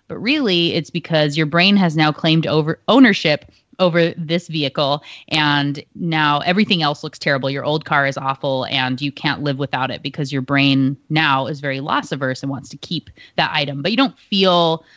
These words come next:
like it was a negative experience with the car dealership. You feel it was actually very nice of them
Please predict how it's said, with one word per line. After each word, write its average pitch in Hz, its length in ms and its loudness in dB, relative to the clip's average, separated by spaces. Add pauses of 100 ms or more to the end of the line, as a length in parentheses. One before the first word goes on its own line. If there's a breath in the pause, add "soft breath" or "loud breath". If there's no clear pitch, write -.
(120)
like 165 80 -6
it 156 60 -4
was 147 80 -4
a 147 80 2
negative 151 500 2
experience 131 560 -4
with 139 120 -10
the - 40 -6
car 151 220 0
dealership. 131 460 -4
You 151 80 -2
feel - 160 4
it 180 40 4
was 151 120 2
actually 139 240 -2
very 139 180 0
nice 151 380 0
of 147 100 -8
them - 260 -18